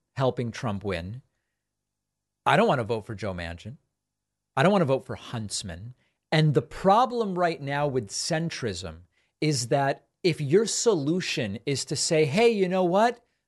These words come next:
There's people on the left and there's people on the right. There's people on the far left and people on the far right. I am above the fray because I'm gonna pick a point between these two extremes." The right has become so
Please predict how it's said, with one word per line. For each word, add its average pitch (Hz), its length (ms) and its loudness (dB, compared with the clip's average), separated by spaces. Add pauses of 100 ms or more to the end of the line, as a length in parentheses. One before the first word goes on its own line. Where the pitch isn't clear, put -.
There's 127 200 -4
people 196 400 0
on 175 160 2
the 170 80 0
left 160 400 0
and 127 100 -6
there's 120 160 -6
people 127 320 -2
on 117 140 -2
the 107 100 -4
right. 85 340 -4 (300)
There's 104 160 -6
people 139 300 -2
on 156 120 2
the 180 60 0
far 262 300 4
left 101 300 -2
and 117 100 -8
people 127 260 -4
on 117 120 -4
the 110 60 -8
far 104 280 -6
right. 85 380 -6 (400)
I 208 160 2
am 247 300 -2 (100)
above 180 500 4
the 180 80 -4
fray 143 720 0 (360)
because 165 300 2
I'm 170 100 0
gonna 170 140 0
pick 170 240 -2
a 170 60 0
point 165 440 -4
between 175 580 -2
these 143 220 -2
two 139 220 -2
extremes." 92 760 -8 (640)
The 131 260 4
right 156 500 2
has 147 260 -6
become 139 580 -6
so 185 880 2